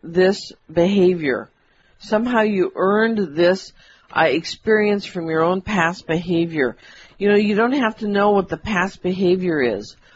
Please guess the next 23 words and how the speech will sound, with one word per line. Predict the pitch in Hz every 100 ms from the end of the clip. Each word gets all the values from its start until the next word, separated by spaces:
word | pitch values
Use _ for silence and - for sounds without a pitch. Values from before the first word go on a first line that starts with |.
| _
All | - 226
you | 262
have | 254 240
to | 208
do | 175 202 190
is | 160
really | 143 147 160 180 175 196 190
get | 160 160 151
it | 151 143 - - _ -
that | 151 -
you | 160 165 156
earned | 151 190 196
it. | 123 - _ - -
I'll | 254
tell | - 262
you, | 233 180
if | 104 -
we | 240 247
could | 277
have | 226 196 202
in | 180
this | 180 190 -
world | 180 180 156 113 95